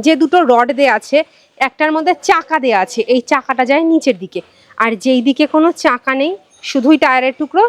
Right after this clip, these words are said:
সেটা যায় ওপর দিকে। এমনি করে হাত দিয়ে উঠিয়ে দিয়ে তারপরে এখানে একটা ছিদ্র করা আছে, এই অনুযায়ী এর ভিতরে ঢুকিয়ে দিতে হবে। এই যে ক্লিপ আছে, ক্লিপ দিয়ে আটকে দিলেই লক হয়ে গেল। দুদিকেই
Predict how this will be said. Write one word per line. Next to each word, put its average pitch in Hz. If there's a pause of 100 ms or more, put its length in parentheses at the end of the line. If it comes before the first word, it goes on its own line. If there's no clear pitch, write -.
(180)
সেটা 202
যায় 254
ওপর 170
দিকে। 175 (760)
এমনি 269
করে 311 (100)
হাত 247 (120)
দিয়ে 302 (120)
উঠিয়ে 294
দিয়ে 453 (680)
তারপরে 240 (880)
এখানে 269
একটা 294 (100)
ছিদ্র 262 (140)
করা 247
আছে, 370 (160)
এই 240 (100)
অনুযায়ী 254
এর 247
ভিতরে 254
ঢুকিয়ে 180
দিতে 156
হবে। 160 (560)
এই 254
যে 285 (320)
ক্লিপ 311
আছে, 466 (120)
ক্লিপ 262 (100)
দিয়ে 285 (220)
আটকে -
দিলেই 370
লক 175
হয়ে 165
গেল। 151 (1400)
দুদিকেই 269